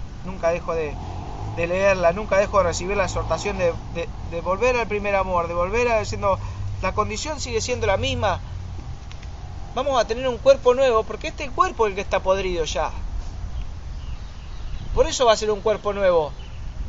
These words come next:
Gloria a Dios, las personas que tienen el nivel espiritual de que por medio del Espíritu hizo morir todas las co-, las obras de la carne. No la conozco todavía esa persona. No la conozco todavía esa persona. Todavía no vi una persona así.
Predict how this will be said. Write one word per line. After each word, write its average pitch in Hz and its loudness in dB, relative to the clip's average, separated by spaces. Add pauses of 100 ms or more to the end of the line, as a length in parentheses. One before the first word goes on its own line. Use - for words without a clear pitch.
(1500)
Gloria 202 0
a - 0
Dios, 240 6
las 247 0
personas 220 0
que 185 -4
tienen 214 -2
el 170 -8
nivel 185 2
espiritual 226 4 (400)
de 180 -2
que 185 0
por 180 2
medio 226 2
del 214 2
Espíritu 202 -6
hizo 208 -6
morir 190 -2
todas 196 2
las 185 -6
co-, - -6
las 170 -2
obras 190 0
de 175 0
la 190 -2
carne. 170 0 (640)
No 240 -10
la 254 -4
conozco 233 -4
todavía 143 -10
esa 143 -12
persona. 127 -10 (960)
No 175 -4
la 190 0
conozco 190 -2
todavía 131 -6
esa 135 -8
persona. - -10
Todavía 165 -4
no 208 -2
vi 220 -4
una 214 0
persona 202 -4
así. - -6